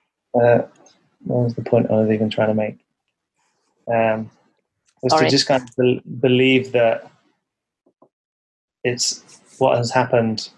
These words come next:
Speaker 1: is the right thing to happen. It's probably the easiest way to explain it.
Speaker 2: Mm.
Speaker 1: So, like, a relationship ending or you getting fired or the business not working out the way you wanted it to, I believe that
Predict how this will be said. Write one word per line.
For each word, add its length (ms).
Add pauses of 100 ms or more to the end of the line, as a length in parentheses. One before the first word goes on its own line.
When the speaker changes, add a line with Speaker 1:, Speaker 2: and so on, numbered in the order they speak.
(140)
Speaker 1:
is 140
the 100
right 240
thing 200
to 100
happen. 460 (1700)
It's 120
probably 280
the 120
easiest 360
way 140
to 120
explain 340
it. 120 (560)
Speaker 2:
Mm. 260 (100)
Speaker 1:
So, 200 (180)
like, 180 (140)
a 80
relationship 580
ending 320
or 360
you 160
getting 220
fired 500
or 300 (760)
the 280 (720)
business 340
not 160
working 420
out 220
the 80
way 180
you 100
wanted 280
it 200
to, 340 (680)
I 80
believe 380
that 220